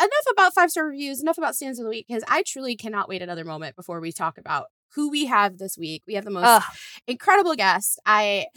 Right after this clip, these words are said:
Speaker 1: <sighs> I believe in manifestation now because we got this guy to come on the show. And, you know, since, since March, I've been talking nonstop about how in love with Kim's Convenience I am.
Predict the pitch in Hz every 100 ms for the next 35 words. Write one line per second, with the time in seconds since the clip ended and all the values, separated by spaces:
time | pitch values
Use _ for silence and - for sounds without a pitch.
0 | - - - - - - - - - -
1 | 302 392 403 403 359 269 269 262 220 226
2 | 202 190 185 180 185 208 185 185 185 185
3 | 208 202 185 - 202 202 202 269 285 240
4 | 208 190 180 208 220 226 294 247 233 196
5 | 185 180 - 190 190 214 339 311 226 202
6 | _ _ _ _ _ - 269 - 392 359
7 | 330 - 220 381 339 320 381 440 - 233
8 | 254 285 277 226 208 202 190 185 220 233
9 | - 180 180 - 175 165 - - 175 180
10 | 165 190 185 185 175 170 - 185 170 -
11 | 196 320 233 - 190 170 170 160 208